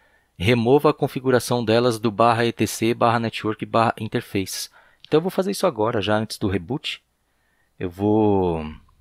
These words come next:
vou usar o Vim. Vim barra E T C barra network barra interfaces.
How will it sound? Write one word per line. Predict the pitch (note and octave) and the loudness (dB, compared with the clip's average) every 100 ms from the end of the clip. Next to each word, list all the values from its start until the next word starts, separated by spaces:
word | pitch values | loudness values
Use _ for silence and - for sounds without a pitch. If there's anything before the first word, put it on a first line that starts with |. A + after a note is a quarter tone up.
| _ _ _ _ _ _ _ _ - - - - _ _ _ | _ _ _ _ _ _ _ _ -20 -20 -20 -20 _ _ _
vou | - G2 | -12 -4
usar | F#2+ | 0
o | F2+ | 0
Vim. | E2 A#2 - _ _ _ _ _ _ _ _ _ | 0 -4 -4 _ _ _ _ _ _ _ _ _
Vim | G#2 G#2 B2 | -12 -8 -6
barra | A2 A2 G#2 G2+ | 0 2 2 2
E | G2+ | 0
T | - G2 | -2 -6
C | - - - B2 C#3 C#3 _ | -4 -8 -4 -2 -2 -4 _
barra | - A2 A2+ A2 - _ _ - | 0 2 2 -4 -8 _ _ -10
network | G2 G2+ A2+ - - - - - - _ - - - _ - | -6 -2 -2 -4 -8 -8 -8 -8 -12 _ -20 -20 -20 _ 0
barra | A2+ A#2+ - - | 0 0 -4 -8
interfaces. | B2+ - A#2 - - - - - | -6 -4 -6 -6 -8 -10 -14 -14